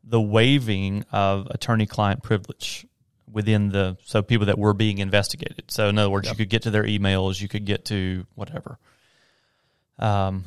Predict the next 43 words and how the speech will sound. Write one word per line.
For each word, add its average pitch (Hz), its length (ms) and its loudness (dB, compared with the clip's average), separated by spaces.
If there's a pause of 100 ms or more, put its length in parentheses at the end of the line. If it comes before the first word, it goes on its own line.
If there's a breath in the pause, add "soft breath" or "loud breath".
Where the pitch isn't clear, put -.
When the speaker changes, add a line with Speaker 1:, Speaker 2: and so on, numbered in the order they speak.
Speaker 1:
that 127 280 4
was 117 140 4
resisted 110 600 0
about 120 340 2
a 123 40 2
couple 127 220 2
of 120 40 6
months 135 320 4
after 120 220 2
the 117 60 4
motion 117 320 4
passed, 107 420 -4
so 104 320 0
the 101 120 0
investigation 104 640 -2
starts - 280 -4
to 113 100 -4
go, 135 460 0
or, 101 180 -2
you 107 100 0
know, 98 80 0
they're 95 100 -2
kind 101 180 -2
of 92 160 -4
preparing 127 420 2
to 120 80 0
do 123 180 2
that. 110 320 0 (240)
And 98 600 -2
so 113 200 -2
that 110 200 6
was 127 140 2
also 107 220 2
an 90 100 -4
issue. 98 320 -6 (580)
But 120 220 4
again, 123 480 2
the 117 80 2
trustee, 131 560 0
in - 480 -2
that, 131 320 2
the 113 60 -4
trustees 117 800 0